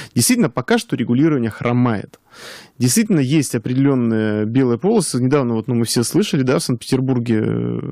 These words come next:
достаточно известное уголовное дело, когда возбудили в отношении неустановленных лиц из числа вот сотрудников компании по прокату вот этих электросамокатов. Да, когда люди ездили на этих самокатах, потом они там падали, травмировались и так далее.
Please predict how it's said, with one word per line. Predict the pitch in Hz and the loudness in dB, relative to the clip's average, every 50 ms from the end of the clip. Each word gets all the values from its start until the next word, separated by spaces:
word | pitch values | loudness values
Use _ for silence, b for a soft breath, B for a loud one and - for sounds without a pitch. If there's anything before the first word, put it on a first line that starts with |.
| 127 131 - | -12 -12 -14
достаточно | - - 113 - - 117 - - - 113 107 104 107 113 | -10 -8 -6 -2 -2 -2 -2 -2 -2 -2 0 0 0 0
известное | 113 123 123 117 - 117 113 | 0 0 0 -2 -2 -2 -2
уголовное | 117 123 123 117 123 131 | 0 0 0 0 0 0
дело, | 160 226 247 202 | 2 2 2 2
когда | 151 143 120 117 123 131 127 120 117 113 | 0 -2 -4 -2 0 0 0 0 0 -2
возбудили | 113 117 120 117 127 131 127 131 117 104 104 101 | -2 -4 -4 -2 -2 0 2 2 2 2 0 -2
в | 110 | -2
отношении | 127 - 117 - - 120 113 110 | -4 -6 -4 -2 0 0 0 0
неустановленных | 110 110 - - 117 - - 120 - | 0 -2 -2 -2 -2 -2 -2 -2 0
лиц | 185 240 233 - - - | 0 0 0 -2 -2 -2
из | 123 113 | -2 -2
числа | - - - - - 143 135 123 | -4 -6 -8 -4 0 0 0 0
вот | 110 110 - - _ _ _ | 0 -2 -6 -10 _ _ _
сотрудников | - - 123 123 117 123 127 123 113 110 - - - - - B B B B B B B B | -14 -8 -4 -4 -2 0 0 0 0 -2 -4 -6 -8 -8 -12 B B B B B B B B
компании | B - 117 113 - 190 226 208 143 | B -4 -2 0 2 2 2 2 0
по | 117 - 151 160 | 0 0 -2 -2
прокату | - - 120 - 139 143 - 123 | -2 -4 -4 -2 -2 -2 -2 -2
вот | 110 113 | -4 -6
этих | 117 110 - - | -6 -4 -2 -2
электросамокатов. | 120 117 - 117 117 - 131 135 147 151 - 131 110 - - - _ _ _ B B B B B B B B B B B B - | -2 0 -2 -4 -4 -2 0 0 0 0 0 -2 -4 -4 -8 -14 _ _ _ B B B B B B B B B B B B -8
Да, | 117 113 135 180 202 165 | -2 0 2 2 2 0
когда | 139 131 135 131 131 | -2 -2 0 0 2
люди | 135 143 135 123 117 | 2 0 0 0 0
ездили | 117 151 220 233 226 214 170 | 0 2 2 2 2 2 2
на | 160 | 2
этих | 156 139 135 | 0 -2 -2
самокатах, | - - 139 143 143 131 143 135 131 127 117 | -2 -2 -2 0 0 0 -2 -2 -2 -2 -2
потом | 123 123 120 127 123 | -2 -2 0 0 0
они | 120 117 117 | 0 0 -2
там | - 120 113 104 | -2 -4 -4 -2
падали, | 107 139 170 180 160 131 123 | 0 0 0 2 0 0 -2
травмировались | - - - 110 113 127 160 190 175 156 135 123 113 110 - - | -2 -2 -2 0 2 2 2 2 2 2 0 0 -2 -4 -8 -6
и | |
так | - 123 123 127 | -4 -2 0 0
далее. | 127 123 113 - - - | 2 0 0 -2 -4 -8